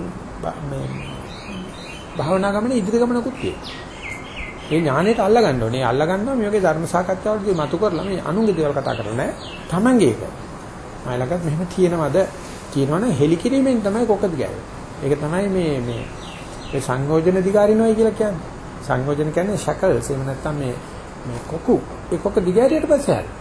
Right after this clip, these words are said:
කොක්ක දිගෑරියට පස්සේ ආයෙ මොකක්වත් ඇමිනෙන්නේ නෑ ඒක. ඒ සංයෝජන ධර්ම දිගෑරීම තමයි අපි ඔය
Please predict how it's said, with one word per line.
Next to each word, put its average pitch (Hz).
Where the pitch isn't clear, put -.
කොක්ක 165
දිගෑරියට 202
පස්සේ 233
ආයෙ 214
මොකක්වත් 202
ඇමිනෙන්නේ 185
නෑ 110
ඒක. -
ඒ 127
සංයෝජන 180
ධර්ම 220
දිගෑරීම 202
තමයි 180
අපි 185
ඔය 170